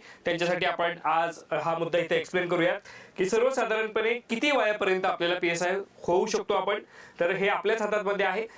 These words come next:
त्याआधी तुम्हा सगळ्यांसाठी जी खुशखबर आहे, अजूनही ज्यांनी एनरोलमेंट केली नसेल अशा विद्यार्थ्यांनी एनरोलमेंट करावी आणि सर्वप्रथम मी सगळ्यांचे खरं तर मनापासून धन्यवाद मानणार आहे, कारण खूप जास्त विद्यार्थ्यांनी आतापर्यंत एक चांगला सकारात्मक असा प्रतिसाद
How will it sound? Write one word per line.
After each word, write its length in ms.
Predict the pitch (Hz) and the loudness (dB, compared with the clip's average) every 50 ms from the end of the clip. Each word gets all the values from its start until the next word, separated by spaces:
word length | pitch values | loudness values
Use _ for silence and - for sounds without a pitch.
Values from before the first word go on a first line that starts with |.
| - - - | -20 -10 -2
त्याआधी 520 | - 208 214 185 190 190 196 214 214 196 - - | 0 0 2 2 0 0 0 0 0 0 0 -2
तुम्हा 160 | 170 180 185 | -2 0 0
सगळ्यांसाठी 560 | 180 208 185 190 196 196 190 208 208 196 214 | 0 0 0 0 0 0 0 -2 0 0 0
जी 120 | 180 185 202 190 | -2 -2 -2 0
खुशखबर 400 | 196 185 180 - 196 196 208 202 | 0 -2 0 0 0 2 2 2
आहे, 240 | 185 185 202 214 214 - - - - | 2 0 -2 -4 -6 -10 -18 -8 -2
अजूनही 380 | - 165 170 196 208 220 240 233 | -2 0 0 2 2 2 2 2
ज्यांनी 280 | 220 208 202 196 208 | 2 0 2 2 2
एनरोलमेंट 500 | 208 190 185 190 190 196 196 202 202 196 - | 0 2 0 0 0 0 0 -2 -2 -2 -2
केली 200 | 190 190 185 190 | -2 0 0 0
नसेल 260 | 190 185 185 202 190 | 0 0 0 0 0
अशा 180 | 185 175 - 185 | 0 0 0 -2
विद्यार्थ्यांनी 440 | 170 160 151 170 170 185 180 185 185 | -2 0 0 -2 0 0 0 0 0
एनरोलमेंट 460 | 160 147 156 180 180 185 185 185 185 | 0 0 0 0 0 0 0 0 0
करावी 300 | 196 185 175 180 190 196 214 - - - - - | 0 0 2 0 0 -2 -4 -10 -16 -14 -6 -4
आणि 180 | 156 160 180 | -2 -2 -2
सर्वप्रथम 540 | 180 - 202 196 214 240 233 233 208 - 226 | -2 -2 0 0 0 0 0 -2 -2 0 0
मी 140 | 220 214 214 | 0 0 0
सगळ्यांचे 380 | 214 202 185 202 202 202 214 214 | 0 0 2 0 0 0 -2 0
खरं 160 | 208 208 208 190 | 0 -2 0 0
तर 80 | 214 | 0
मनापासून 480 | 208 190 170 185 202 202 220 220 226 220 | 0 0 0 0 0 0 0 0 2 2
धन्यवाद 380 | 196 185 180 190 196 202 190 185 | 2 2 2 2 2 2 2 2
मानणार 280 | 190 185 180 175 175 | 0 0 0 0 0
आहे, 100 | 202 226 226 - - - - | 0 -2 -4 -8 -16 -12 -6
कारण 200 | - 170 190 196 202 - | -4 -2 -2 -2 -4 -2
खूप 280 | - 247 285 294 180 | 0 0 0 0 0
जास्त 340 | 139 202 220 233 233 - 240 | 0 0 0 0 0 -2 -2
विद्यार्थ्यांनी 560 | 226 208 202 156 185 208 208 202 214 208 202 | -2 -2 0 0 -2 -2 0 -2 -2 0 0
आतापर्यंत 580 | 196 175 165 - 190 190 185 185 180 180 180 196 196 196 190 185 - - - - - | -2 -2 0 -2 -2 0 0 0 0 -2 0 2 4 4 2 2 -4 -12 -12 -4 -4
एक 140 | 180 185 | -4 -2
चांगला 360 | - - 196 180 180 196 214 220 | 0 -2 0 0 2 0 0 0
सकारात्मक 640 | 214 - 202 - 196 208 226 226 - 226 254 254 | -2 -4 -2 0 0 0 0 -2 -2 -4 -2 0
असा 180 | 214 208 - 214 | -2 -2 -2 -4
प्रतिसाद 600 | 208 185 180 175 170 175 165 - - 170 143 131 | -4 -2 -4 -6 -6 -6 -6 -2 0 0 0 -2